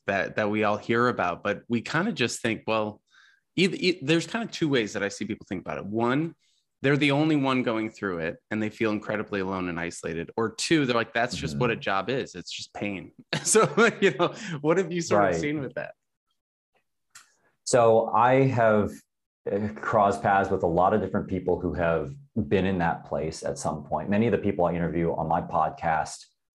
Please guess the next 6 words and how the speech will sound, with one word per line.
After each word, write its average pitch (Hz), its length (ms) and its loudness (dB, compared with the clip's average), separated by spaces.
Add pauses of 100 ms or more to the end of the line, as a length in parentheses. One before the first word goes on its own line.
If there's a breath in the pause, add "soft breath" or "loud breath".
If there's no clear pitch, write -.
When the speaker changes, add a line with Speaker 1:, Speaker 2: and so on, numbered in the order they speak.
(260)
Speaker 2:
will 90 160 4
say 82 500 2
that 76 300 -4 (680)
at - 180 -2
some 160 360 2
point 104 420 0